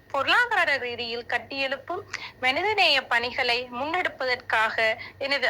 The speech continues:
அஞ்ஞான வாசத்தையும் மௌனத்தையும் இரண்டாயிரத்தி இருபத்தி மூன்றாம் ஆண்டு கலைத்து எனது இருப்பை நான் வெளிப்படுத்தினேன். எமது தேசத்தை பொருளாதார ரீதியில் கட்டியெழுப்புவதற்கு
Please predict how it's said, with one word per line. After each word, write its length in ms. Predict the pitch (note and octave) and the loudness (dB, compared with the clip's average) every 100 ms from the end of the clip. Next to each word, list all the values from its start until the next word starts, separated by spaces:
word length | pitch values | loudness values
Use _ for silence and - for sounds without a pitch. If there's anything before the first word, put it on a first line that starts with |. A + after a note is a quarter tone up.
| - | 0
அஞ்ஞான 340 | B3 F#4 G4 F4+ C4 | 2 2 4 4 2
வாசத்தையும் 680 | B3 C4 B3 A3+ A3 A3 A3+ A3+ | 0 -4 -6 -4 -2 -4 -4 -2
மௌனத்தையும் 720 | A#3+ D4 D#4+ D4 A#3 G#3+ A3 A3+ - - - - - | 0 0 0 -2 -4 -4 -4 -6 -12 -16 -18 -20 -4
இரண்டாயிரத்தி 600 | B3 D4 E4+ G4 G#4 D4 A#3+ | -2 2 2 2 -2 -4 -2
இருபத்தி 360 | B3+ D4+ G4 F#4 | -2 -4 -4 -2
மூன்றாம் 400 | C#4+ A#3+ A#3 A3 | 0 2 2 2
ஆண்டு 220 | G#3+ A3 A3 - | 0 0 -6 -2
கலைத்து 440 | B3 C4 B3+ B3 A#3 A#3 A#3 | 0 -2 -4 -6 -6 -6 -2
எனது 220 | A#3+ A3+ A#3 | 0 0 0
இருப்பை 340 | C4 - A3+ A3+ | -2 -2 -2 2
நான் 200 | A3+ G#3 A3 B3 | 2 2 0 -4
வெளிப்படுத்தினேன். 800 | D4+ D#4 A#3 G#3+ - G#3 G3 - - - - - - - - - | -4 -4 -6 -6 -8 -6 -6 -8 -18 -20 -20 -20 -20 -18 -16 -8
எமது 340 | B3+ B3+ A#3+ B3 | -2 0 0 0
தேசத்தை 680 | C#4 D4 E4+ E4+ E4+ G4 B4+ - - | 0 0 0 -2 -2 -2 -2 -10 -10
பொருளாதார 640 | - D4 E4 G#4+ G#4+ G4 D#4+ | -4 2 4 4 4 2 0
ரீதியில் 480 | C4+ C#4 C4+ C#4 C4+ | 0 -4 -2 -4 -2
கட்டியெழுப்புவதற்கு 1200 | C4 - E4 D#4+ B3+ - B3 A#3+ A#3 - A#3 | -4 -4 -4 -2 -2 -4 -2 -2 -4 -6 -8